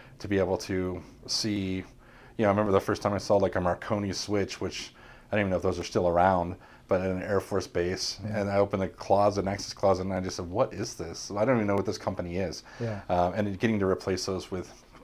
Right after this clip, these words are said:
Speaker 1: quote, state-of-the-art switches back then. Um, learning things like that, but also,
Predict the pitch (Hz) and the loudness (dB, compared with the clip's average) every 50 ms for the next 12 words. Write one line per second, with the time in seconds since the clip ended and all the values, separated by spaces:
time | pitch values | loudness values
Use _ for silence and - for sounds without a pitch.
0 | - - - - 113 101 - - - 101 95 90 90 87 87 90 87 - - - | -20 0 4 6 6 6 6 2 2 2 2 4 4 4 4 4 2 0 -6 -6
1 | 95 87 - 87 - - 87 87 85 - 90 87 87 90 - - - - - - | -6 -6 -8 -10 -10 -8 -8 -8 -8 -8 -8 -8 -8 -10 -12 -16 -20 -20 -16 -8
2 | - 92 90 90 90 90 92 98 120 135 143 135 - - 107 104 92 98 85 87 | -4 -2 -2 -2 -2 -4 2 6 8 8 8 6 2 -2 -2 -2 -2 -4 0 2
3 | 92 90 87 87 90 - 98 95 101 101 - - 98 92 90 87 | 2 2 2 0 -2 -2 0 2 2 2 2 0 -2 -2 -2 -4